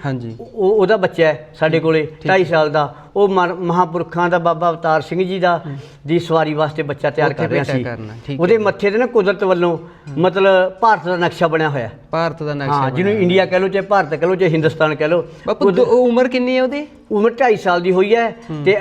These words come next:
Speaker 2: ਇਸ ਟਾਈਮ ਉਹ ਪੈਂਹਠ ਤੋਂ ਪਲੱਸ ਹੋ ਗਿਆ।
Speaker 1: ਬਹੁਤ ਵੱਡਾ ਬਣਨਾ ਫਿਰ
Speaker 2: ਹਾਂ,
Speaker 1: ਤਾਂ ਉਹਨੇ।
Speaker 2: ਬਿਲਕੁਲ ਸਿਆਣਾ ਹੈ, ਬਹੁਤ ਸੀਲ ਹੈ, ਕਹੇ
Speaker 1: ਹਾਂਜੀ।
Speaker 2: ਲੱਗਦਾ ਹੈ,
Speaker 1: ਹਾਂਜੀ।
Speaker 2: ਖੁੱਲ੍ਹਾ ਛੱਡ ਦਈਏ, ਆਪਣੇ ਆਪ ਆ ਕੇ ਵੜਦਾ ਰਿੰਗ ਦੇ ਵਿੱਚ।
Speaker 1: ਠੀਕ ਹੈ।
Speaker 2: ਤੇ ਉਸ ਤੋਂ ਬਾਅਦ ਦੂਜਾ ਇੱਕ ਘੋੜਾ ਹੋਰ ਉਹ ਮਹਾਂਪੁਰਖ ਬਾਬਾ ਸੁਖਬੀਰ ਸਿੰਘ ਜੀ ਦੇ ਨਾਮ ਦਾ ਰੱਖਿਆ ਹੋਇਆ ਹੈ।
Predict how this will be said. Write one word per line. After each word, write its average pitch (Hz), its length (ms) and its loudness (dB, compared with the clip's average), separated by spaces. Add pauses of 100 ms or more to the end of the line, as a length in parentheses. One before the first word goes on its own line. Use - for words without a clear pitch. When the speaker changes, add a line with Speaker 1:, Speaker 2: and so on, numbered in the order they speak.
(120)
Speaker 2:
ਇਸ 196 80 0
ਟਾਈਮ 208 300 0
ਉਹ 196 380 2 (200)
ਪੈਂਹਠ 196 260 2
ਤੋਂ 220 120 0
ਪਲੱਸ 185 300 -2
ਹੋ 151 100 0
ਗਿਆ। 113 140 -4 (100)
Speaker 1:
ਬਹੁਤ 139 200 2
ਵੱਡਾ 151 300 -2
ਬਣਨਾ 156 200 -2
ਫਿਰ 143 220 0
Speaker 2:
ਹਾਂ, 123 80 -8
Speaker 1:
ਤਾਂ 151 120 -8
ਉਹਨੇ। 226 80 4
Speaker 2:
ਬਿਲਕੁਲ 277 220 -2
ਸਿਆਣਾ 180 340 2
ਹੈ, 185 80 2
ਬਹੁਤ 170 340 2
ਸੀਲ 175 280 0
ਹੈ, 170 160 2
ਕਹੇ 165 160 -2
Speaker 1:
ਹਾਂਜੀ। 190 120 2
Speaker 2:
ਲੱਗਦਾ 175 360 2
ਹੈ, 170 260 0
Speaker 1:
ਹਾਂਜੀ। 139 100 -10
Speaker 2:
ਖੁੱਲ੍ਹਾ 185 240 2
ਛੱਡ 170 220 0
ਦਈਏ, 175 240 0
ਆਪਣੇ 180 360 0
ਆਪ 165 400 0
ਆ 156 120 2
ਕੇ 165 180 -2
ਵੜਦਾ 147 480 -2
ਰਿੰਗ 156 180 0
ਦੇ 165 140 2
ਵਿੱਚ। 156 380 -4 (260)
Speaker 1:
ਠੀਕ 135 200 -10
ਹੈ। 127 80 -10
Speaker 2:
ਤੇ 170 380 2 (340)
ਉਸ 208 120 2
ਤੋਂ 233 140 4
ਬਾਅਦ 226 180 2
ਦੂਜਾ 196 240 0
ਇੱਕ 214 140 -2
ਘੋੜਾ 220 280 2
ਹੋਰ 185 360 0 (220)
ਉਹ 185 100 0
ਮਹਾਂਪੁਰਖ 185 480 0
ਬਾਬਾ 175 500 0 (300)
ਸੁਖਬੀਰ 156 440 0
ਸਿੰਘ 165 200 -2
ਜੀ 185 320 -4
ਦੇ 170 100 2
ਨਾਮ 147 260 2
ਦਾ 143 80 0
ਰੱਖਿਆ 135 260 -4
ਹੋਇਆ 127 160 -2
ਹੈ। 107 100 -12